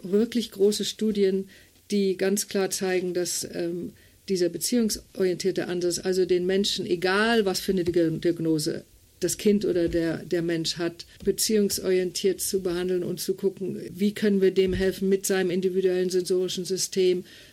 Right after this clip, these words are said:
ähm, sich weiterzuentwickeln. Große Fort-, große Fortschritte, dass Ki-, Menschen große Fortschritte machen und das inzwischen evidenzbasiert zeigbar ist. Und dass den,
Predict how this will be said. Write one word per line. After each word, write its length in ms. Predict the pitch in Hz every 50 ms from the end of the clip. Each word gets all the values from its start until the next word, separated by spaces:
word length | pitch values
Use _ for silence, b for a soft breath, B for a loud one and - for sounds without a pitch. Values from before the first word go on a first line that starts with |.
| B -
ähm, 140 | - 185 175
sich 160 | 180 180 -
weiterzuentwickeln. 1000 | 202 220 247 247 196 - - 202 165 165 165 170 170 170 - 185 185 196 202 B B
Große 320 | - - 214 240 233 - 214
Fort-, 320 | - 208 196 196 - 160
große 280 | - 196 208 220 - 208
Fortschritte, 560 | - 208 208 202 - - - - 165 - - -
dass 260 | 175 196 185 185 -
Ki-, 240 | - - - 190 180
Menschen 720 | 190 196 202 202 - - 202 190 185 180 170 - - - 143
große 260 | - 196 208 208 208
Fortschritte 460 | - - 196 196 - - 117 - 107
machen 400 | 101 202 196 202 - 208 190 - - - _ _ _ -
und 300 | - 220 240 240 214 -
das 180 | 208 202 -
inzwischen 560 | - - - - 185 180 - 196 190 - - -
evidenzbasiert 920 | - 185 175 180 175 185 180 185 - - 185 175 165 175 175 170 170 -
zeigbar 440 | - 180 175 170 170 - - 160 -
ist. 240 | - - - - - _ B B B B B B B
Und 280 | B 254 277 285 254 -
dass 140 | 220 208 -
den, 220 | - 208 202 185